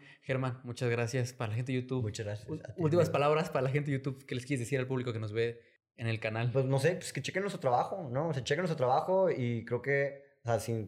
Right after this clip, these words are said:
Speaker 2: querer sonar pedante, creo que somos una, una muestra, ¿no? De... No del sí se puede, sino de, pues, sí, sí, sí podemos, güey,
Speaker 1: De
Speaker 2: ¿no?
Speaker 1: sí,
Speaker 2: Sí,
Speaker 1: de,
Speaker 2: sí.
Speaker 1: de sí se pudo,
Speaker 2: Sí se
Speaker 1: ¿no? Y
Speaker 2: pudo,
Speaker 1: se está
Speaker 2: güey.
Speaker 1: pudiendo
Speaker 2: Ajá.
Speaker 1: y puede, vienen más cosas.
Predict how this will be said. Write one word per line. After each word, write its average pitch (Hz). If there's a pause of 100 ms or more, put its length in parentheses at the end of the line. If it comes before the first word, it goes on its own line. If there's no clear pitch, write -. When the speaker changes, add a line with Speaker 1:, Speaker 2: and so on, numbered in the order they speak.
(120)
Speaker 2:
querer 113
sonar 127
pedante, 127
creo 123
que -
somos 127
una, 123 (720)
una 110 (340)
muestra, 123
¿no? 127
De... 104 (460)
No 135
del 147
sí 151
se 160
puede, 151
sino 135
de, 110
pues, -
sí, -
sí, -
sí -
podemos, 117
güey, 101 (120)
Speaker 1:
De 120
Speaker 2:
¿no? 127
Speaker 1:
sí, 147
Speaker 2:
Sí, 127
Speaker 1:
de, 123
Speaker 2:
sí. 131
Speaker 1:
de 131
sí 143
se 170
pudo, 175
Speaker 2:
Sí 156
se 160
Speaker 1:
¿no? 135
Y 165
Speaker 2:
pudo, 180
Speaker 1:
se -
está -
Speaker 2:
güey. 185
Speaker 1:
pudiendo 160
Speaker 2:
Ajá. 143 (100)
Speaker 1:
y 110
puede, 135
vienen 143
más 135
cosas. 147